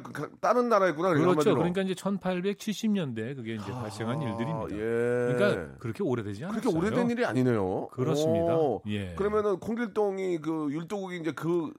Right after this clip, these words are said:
Speaker 1: 일본 그 오키나와로 간 거예요, 그러면?
Speaker 2: 아, 그러니까 이제 그렇게 이제 추정하는
Speaker 1: 추정한다?
Speaker 2: 분들도 계시는
Speaker 1: 아하,
Speaker 2: 거죠.
Speaker 1: 예.
Speaker 2: 그리고, 어, 그
Speaker 1: 야.
Speaker 2: 연세대학교에 계시는 설성경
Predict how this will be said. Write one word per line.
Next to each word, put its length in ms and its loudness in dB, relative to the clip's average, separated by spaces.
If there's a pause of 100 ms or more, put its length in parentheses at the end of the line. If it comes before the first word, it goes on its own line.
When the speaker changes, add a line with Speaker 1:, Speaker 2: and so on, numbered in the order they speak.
(180)
Speaker 1:
일본 400 0
그 80 -2
오키나와로 460 2
간 160 0
거예요, 240 4
그러면? 340 -4
Speaker 2:
아, 60 4
그러니까 220 2
이제 100 4
그렇게 560 2
이제 180 6
추정하는 460 0
Speaker 1:
추정한다? 320 4
Speaker 2:
분들도 380 6
계시는 340 2
Speaker 1:
아하, 120 6
Speaker 2:
거죠. 520 4
Speaker 1:
예. 60 4
Speaker 2:
그리고, 520 6 (460)
어, 360 -6
그 340 0
Speaker 1:
야. 100 -6
Speaker 2:
연세대학교에 560 0
계시는 300 -2
설성경 520 -2